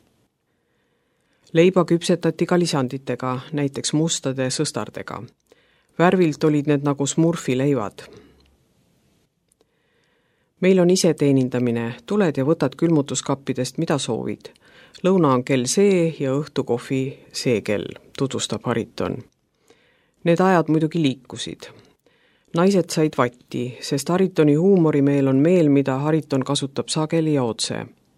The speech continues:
kohati solvutigi. Mind Hariton ei töganud. Kui kauaks, ei tea. Kui rohkem harjume, saan minagi oma osa.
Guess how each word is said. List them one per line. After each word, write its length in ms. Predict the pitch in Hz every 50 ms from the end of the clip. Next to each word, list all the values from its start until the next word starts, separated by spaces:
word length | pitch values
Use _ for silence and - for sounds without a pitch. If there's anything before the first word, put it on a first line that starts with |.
| _ _ _
kohati 420 | - 151 156 151 127 135 - 135
solvutigi. 760 | 139 - 156 139 123 113 104 - - - 113 - - 78 95 110 - _ _ _ _ _ _ _ _ _ _ _ _ _ _ _ _ _ _ _ _ -
Mind 260 | 165 170 190 202 185 180
Hariton 420 | 170 156 156 156 - - 170 170
ei 100 | 175 170 170
töganud. 540 | 147 131 - 120 117 110 107 95 - - - - _ _ _ _ _ _ _ _ _
Kui 160 | - 143 131
kauaks, 580 | 117 - 139 139 127 113 78 - - - - -
ei 120 | 123 135 139
tea. 280 | 139 175 190 190 175 165 160 156 _ _ _ - - _ _ _ _ _
Kui 180 | - - 156 147
rohkem 320 | 156 170 - - 160 151
harjume, 480 | 151 156 160 160 156 151 151 143 143 143
saan 260 | - 156 143 143 139
minagi 360 | 139 139 131 120 117 117 127
oma 240 | 120 117 117 117 107
osa. 280 | 110 - - - 85